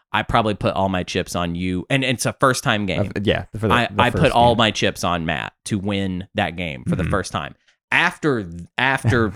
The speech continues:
Speaker 1: if
Speaker 2: <laughs>
Speaker 1: it's several
Speaker 2: It get-,
Speaker 1: times
Speaker 2: right, it
Speaker 1: played,
Speaker 2: gets shaken up a
Speaker 1: then it
Speaker 2: lot.
Speaker 1: changes
Speaker 2: Yeah,
Speaker 1: a lot.
Speaker 2: right.
Speaker 1: But that first time, I would bet that you win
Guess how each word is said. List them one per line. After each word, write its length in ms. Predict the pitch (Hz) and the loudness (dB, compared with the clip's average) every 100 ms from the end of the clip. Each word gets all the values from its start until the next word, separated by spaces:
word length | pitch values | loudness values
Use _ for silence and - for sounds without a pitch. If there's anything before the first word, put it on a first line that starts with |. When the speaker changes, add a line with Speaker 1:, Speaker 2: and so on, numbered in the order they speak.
| 156 151 | 0 4
Speaker 1:
if 120 | 160 | 6
Speaker 2:
<laughs> 0 | |
Speaker 1:
it's 280 | 143 120 107 | 8 8 8
several 380 | 156 147 165 135 | 4 6 6 6
Speaker 2:
It 60 | |
get-, 40 | 123 | 6
Speaker 1:
times 260 | 143 117 | 4 6
Speaker 2:
right, 120 | 131 107 | 6 6
it 20 | |
Speaker 1:
played, 220 | 127 156 | 6 6
Speaker 2:
gets 120 | 208 | 4
shaken 280 | 196 120 113 | 4 2 4
up 60 | 110 | 6
a 40 | |
Speaker 1:
then 120 | 180 | 6
it 100 | 185 - | 6 2
Speaker 2:
lot. 100 | - | 0
Speaker 1:
changes 560 | 180 185 135 82 62 | 0 2 0 -2 -2
Speaker 2:
Yeah, 140 | 80 95 | -2 -2
Speaker 1:
a 20 | |
lot. 320 | 73 57 50 | -4 -4 -4
Speaker 2:
right. 220 | 85 78 - 110 | 0 -2 -2 -2
Speaker 1:
But 260 | 131 120 | 0 2
that 280 | 131 127 - | 0 0 0
first 320 | 143 151 - | 2 2 2
time, 340 | 143 123 156 160 | 2 4 2 2
I 120 | 117 | 2
would 280 | 120 110 95 | 4 2 0
bet 320 | 117 113 - | 2 2 2
that 120 | 107 101 | -4 -2
you 180 | 107 101 | -2 -2
win 640 | 98 104 98 95 90 | -2 -2 -2 -4 -6